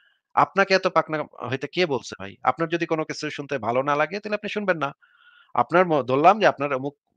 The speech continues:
চ্যানেলটা ভালো লাগতেছে না। চ্যানেলের রিমোট কন্ট্রোল আপনার হাতে। চ্যানেলে চাপ মারেন, অন্য চ্যানেলে চলে যান। যেই চ্যানেল শুনতে আপনার ভাল লাগে সেটা আপনি শুনেন। আপনাকে কে এই পাকনামিটা করতে বলে যে আ-,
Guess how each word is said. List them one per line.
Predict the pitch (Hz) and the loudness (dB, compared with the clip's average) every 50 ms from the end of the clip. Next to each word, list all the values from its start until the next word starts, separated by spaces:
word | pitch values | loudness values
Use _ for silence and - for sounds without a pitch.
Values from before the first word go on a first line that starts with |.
| _ - | _ -2
চ্যানেলটা | 147 143 147 151 147 139 | -2 0 0 0 0 2
ভালো | 135 131 135 | 2 4 4
লাগতেছে | 135 127 - - 104 - 107 | 2 2 0 -2 -10 -18 -18
না। | 104 101 - _ _ _ _ _ _ _ _ - - | -18 -20 -20 _ _ _ _ _ _ _ _ 0 2
চ্যানেলের | 202 196 202 202 208 196 180 | 2 4 4 4 2 2 2
রিমোট | 190 185 190 185 190 | 0 0 0 -2 -2
কন্ট্রোল | - 185 180 175 180 170 | -2 -4 -2 0 2 2
আপনার | 165 165 - 170 156 | 2 2 0 -4 -4
হাতে। | 156 156 - 160 160 160 _ _ _ - | -4 -6 -6 -10 -12 -12 _ _ _ -6
চ্যানেলে | 160 156 160 156 156 | -4 -4 -2 -4 -4
চাপ | - 151 147 - 147 | -2 -4 -4 -4 -4
মারেন, | 143 143 147 147 147 - | -6 -6 -6 -8 -8 -8
অন্য | 139 143 143 147 143 | -8 -6 -6 -6 -6
চ্যানেলে | - 139 135 135 135 | -6 -6 -6 -8 -8
চলে | - 139 135 135 127 | -8 -6 -6 -6 -6
যান। | 131 127 135 - | -6 -8 -8 -4
যেই | 147 156 175 | -2 0 0
চ্যানেল | - 170 170 165 156 - | 2 0 0 0 -2 -6
শুনতে | - 160 147 151 | -10 -8 -6 -6
আপনার | 143 147 143 | -6 -6 -6
ভাল | 123 127 131 143 | -4 -2 0 0
লাগে | 147 139 139 143 | 0 -2 -4 -6
সেটা | - - 180 175 170 | -8 -6 -4 -2 -2
আপনি | 156 165 156 | -2 -2 -6
শুনেন। | 139 - 147 139 135 143 _ _ _ _ _ _ _ _ _ _ _ - | -14 -12 -12 -12 -12 -14 _ _ _ _ _ _ _ _ _ _ _ -4
আপনাকে | - 180 - 202 208 202 208 | -2 -2 0 0 -2 -4 -4
কে | 202 - - 208 202 208 | -8 -6 -2 -2 0 0
এই | 160 185 190 | 0 -2 -2
পাকনামিটা | 185 - 160 - - 160 160 156 160 151 | -2 -2 -4 -4 -4 -6 -6 -6 -6 -8
করতে | - 147 - - 143 | -8 -8 -8 -8 -8
বলে | 131 127 139 143 135 120 104 104 | -4 -2 -2 0 0 -2 -4 -6
যে | 107 120 127 151 190 196 - _ _ _ _ _ _ _ _ _ _ _ _ _ _ _ _ _ _ _ _ _ _ _ - | -8 -10 -10 -10 -10 -12 -16 _ _ _ _ _ _ _ _ _ _ _ _ _ _ _ _ _ _ _ _ _ _ _ -4
আ-, | - 127 127 127 127 - | 0 2 4 4 4 2